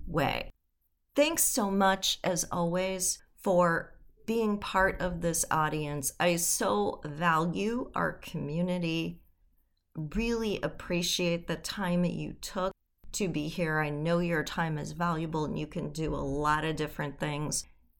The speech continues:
And if you know other people who could benefit from this content, let's say you want to help some of those friends that you're worried you'll outgrow, grow with you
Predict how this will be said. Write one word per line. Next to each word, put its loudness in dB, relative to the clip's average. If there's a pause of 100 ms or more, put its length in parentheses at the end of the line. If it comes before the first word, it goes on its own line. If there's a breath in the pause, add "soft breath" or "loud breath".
(120)
And 2
if -6
you 0
know 2
other 2
people 0
who 2
could -2
benefit 2
from -4
this -2
content, -4 (400)
let's 6
say 8
you 2
want 4
to 8
help 6
some 4
of 4
those 6
friends 0
that 2
you're 0
worried 4
you'll 4
outgrow, 2 (280 loud breath)
grow 4
with 0
you -4